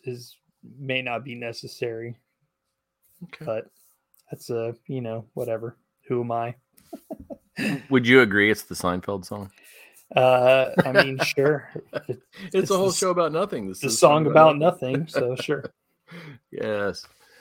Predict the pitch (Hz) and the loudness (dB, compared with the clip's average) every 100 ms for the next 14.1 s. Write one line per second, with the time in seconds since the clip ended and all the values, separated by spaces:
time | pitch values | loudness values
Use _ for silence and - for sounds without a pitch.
0 | 92 - 113 101 92 87 90 - _ _ | -20 -12 -2 0 2 0 -2 -12 _ _
1 | _ - 123 151 143 78 76 _ - _ | _ -8 4 6 6 2 -2 _ -20 _
2 | _ 104 95 107 - 120 104 82 80 - | _ -10 -4 -4 0 2 2 0 -4 -4
3 | 101 92 85 98 95 - 98 92 90 85 | -2 -2 0 -2 -2 -4 -4 -4 -4 -6
4 | 82 101 127 120 131 _ _ _ - 127 | 0 0 2 -2 -4 _ _ _ -2 -2
5 | 120 - _ _ _ - 87 85 85 82 | -2 -10 _ _ _ -8 -6 -4 -4 -6
6 | 80 87 82 82 78 78 82 104 - 170 | -8 -10 -8 -8 -10 -12 -14 -16 -2 -2
7 | - 240 139 - 123 120 113 107 110 - | 2 0 0 -2 0 0 2 0 0 -4
8 | 90 90 101 - 127 135 - 160 185 131 | -6 0 0 0 -6 -6 -4 -6 -8 -8
9 | 73 64 - 85 95 104 82 - 95 87 | -8 -10 -10 -8 -6 -6 -10 -10 -10 -8
10 | - 98 - _ - 113 - - 123 123 | -10 -14 -16 _ -4 -4 -2 2 2 2
11 | - 120 78 110 110 123 120 139 - _ | 0 -2 0 -4 -4 -4 -6 -10 -12 _
12 | 107 120 104 123 117 123 117 110 - 123 | 2 4 4 0 0 -2 -2 -4 -6 -6
13 | 120 131 120 120 - 120 - 131 127 143 | -6 -10 -8 -8 -8 -14 -10 -6 -6 -6